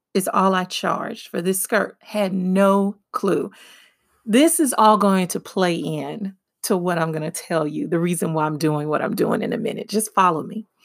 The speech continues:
So it was forty dollars. I didn't know what to charge. I had never sewed for anyone. Plus, real talk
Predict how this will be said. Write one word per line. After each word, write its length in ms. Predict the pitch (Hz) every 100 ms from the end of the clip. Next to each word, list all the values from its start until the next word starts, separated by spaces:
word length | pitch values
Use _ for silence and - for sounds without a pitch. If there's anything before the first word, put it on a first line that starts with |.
| - - - - _ _
So 640 | - - 226 220 208 220 - 247
it 80 |
was 240 | 226 202 -
forty 380 | - 226 214 196
dollars. 360 | - - - -
I 160 | 247
didn't 320 | 302 226 190 175
know 400 | 170 165 160 175
what 340 | 160 233 - - _ _ _ -
to 100 | 175
charge. 600 | - 160 131 - - -
I 400 | 254 349 370 359 339
had 140 | 180
never 260 | 165 160 160
sewed 540 | - 175 151 151 185
for 140 | -
anyone. 580 | 170 170 156 165 175 311 - _ _ _ _ _ _ _ _ _ _
Plus, 640 | - - 339 294 202 214 - _
real 320 | 214 247 269 269
talk 420 | 302 294 269